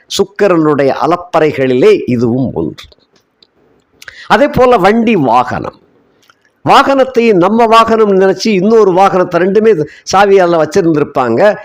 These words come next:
நம்ம வாகனம் நினைச்சு அந்த வாகனத்துல ஏறி போயிடுவார். இந்த மாதிரியாக சில ஒரு அலப்பறத்தன்மைகள் விளையக்கூடிய ஒரு சம்பவம் இந்த கும்பராசிக்காரர்களுக்கு இந்த காலகட்டத்திலே பன்னிரெண்டு ஏழு ரெண்டாயிரத்தி இருபத்தி நாலு வரைக்கும்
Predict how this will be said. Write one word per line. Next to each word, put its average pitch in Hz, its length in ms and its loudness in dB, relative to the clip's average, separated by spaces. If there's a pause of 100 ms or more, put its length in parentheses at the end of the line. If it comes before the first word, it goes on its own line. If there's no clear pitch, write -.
(140)
நம்ம 185 280 -2
வாகனம் 190 400 0
நினைச்சு 156 240 -2
அந்த 175 220 0
வாகனத்துல 160 440 -2
ஏறி 135 300 0
போயிடுவார். 90 400 -4 (460)
இந்த 139 240 -2
மாதிரியாக 165 880 2
சில 151 400 -2 (340)
ஒரு 131 600 2
அலப்பறத்தன்மைகள் 156 1200 0 (100)
விளையக்கூடிய 170 800 0
ஒரு 127 140 0
சம்பவம் 175 680 -2
இந்த 135 300 -2
கும்பராசிக்காரர்களுக்கு 143 1500 -2 (280)
இந்த 131 320 -2
காலகட்டத்திலே 139 760 0 (220)
பன்னிரெண்டு 175 680 2
ஏழு 175 300 2
ரெண்டாயிரத்தி 160 600 0
இருபத்தி 147 420 -2
நாலு 123 400 0
வரைக்கும் 170 540 0